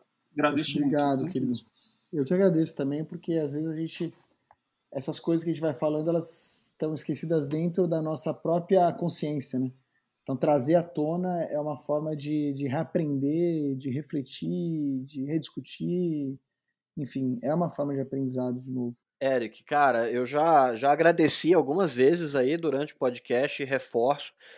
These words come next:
Speaker 3: Muito obrigado, foi uma baita aula que você deu sobre inovação, sobre empreendedorismo, sobre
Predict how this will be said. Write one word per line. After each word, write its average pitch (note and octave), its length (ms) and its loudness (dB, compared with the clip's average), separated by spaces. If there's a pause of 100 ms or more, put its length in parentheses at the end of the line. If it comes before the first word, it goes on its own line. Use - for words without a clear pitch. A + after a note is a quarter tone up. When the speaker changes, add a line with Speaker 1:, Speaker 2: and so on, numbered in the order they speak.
(140)
Speaker 3:
Muito C#3 480 2
obrigado, D3+ 500 4
foi C3+ 240 0
uma C3+ 240 2
baita B2+ 520 4
aula C3+ 580 4
que A#2 160 -10
você A#2 260 -4
deu A2+ 400 0 (300)
sobre F#3+ 300 4
inovação, D3 720 4
sobre D#3 320 6
empreendedorismo, C3 880 0
sobre C3+ 580 2